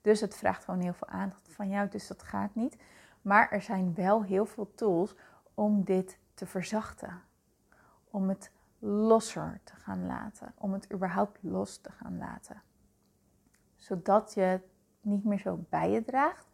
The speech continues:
En dan ga je automatisch, gaat die weegschaal, gaat omhoog, omhoog, omhoog. En gaat dan naar de andere kant, naar je high vibe.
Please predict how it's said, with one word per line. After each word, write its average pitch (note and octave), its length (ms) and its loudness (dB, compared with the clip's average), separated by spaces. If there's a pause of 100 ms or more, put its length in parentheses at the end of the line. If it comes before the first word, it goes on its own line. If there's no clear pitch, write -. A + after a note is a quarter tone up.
(760)
En F#3 300 -8 (520)
dan F#3 200 -4
ga G3+ 240 0
je F#3 180 2
automatisch, F#3 1160 2 (200)
gaat - 260 -10
die G3 100 -6
weegschaal, F#3+ 640 0 (480)
gaat - 220 -8
omhoog, G3 240 0
omhoog, F#3 240 -2
omhoog. C4 380 0 (300)
En C#4+ 80 -6
gaat A#3+ 220 6
dan A#3 100 2
naar G3 120 2
de F#3 100 0
andere G3+ 240 -2
kant, A3 280 0
naar G3 120 0
je G#3 100 0
high A3+ 440 4
vibe. D#3+ 220 -6